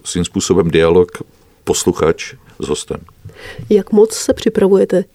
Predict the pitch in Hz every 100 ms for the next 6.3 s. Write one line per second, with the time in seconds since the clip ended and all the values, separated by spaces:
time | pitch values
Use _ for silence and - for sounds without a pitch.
0 | - 175 - 190 190 - - 196 - -
1 | 151 175 - - 92 135 - 117 - 113
2 | 127 120 90 - - - - - - 87
3 | 85 82 82 - - 92 98 98 95 92
4 | 90 90 - - - - 98 98 101 101
5 | 95 87 87 - 92 95 87 - 92 95
6 | 76 87 92